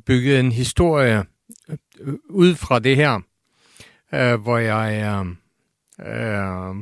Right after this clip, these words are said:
altså fiktionaliserede det, og, øh,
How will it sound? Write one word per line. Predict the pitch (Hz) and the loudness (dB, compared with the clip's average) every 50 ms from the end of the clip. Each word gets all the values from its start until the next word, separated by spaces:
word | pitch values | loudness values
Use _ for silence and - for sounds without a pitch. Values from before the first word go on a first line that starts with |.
| 131 208 - 170 - _ - | -14 -16 -18 -20 -20 _ -18
altså | 220 - 101 - - 104 - _ - 240 - - | -18 -16 -10 -8 -8 -8 -8 _ -16 -20 -20 -18
fiktionaliserede | - - 156 147 - - - 143 131 123 117 120 120 - 175 180 175 156 147 135 120 113 | -6 -4 -2 -2 -2 -2 -2 0 2 2 2 0 -2 -2 0 0 2 2 0 0 -2 -2
det, | 117 135 120 - _ _ _ _ _ _ _ | -4 -4 -4 -6 _ _ _ _ _ _ _
og, | - 110 120 117 110 113 117 113 | -8 -6 -4 -4 -2 0 0 2
øh, | 113 113 107 107 104 101 98 | 2 2 0 0 -2 -2 -4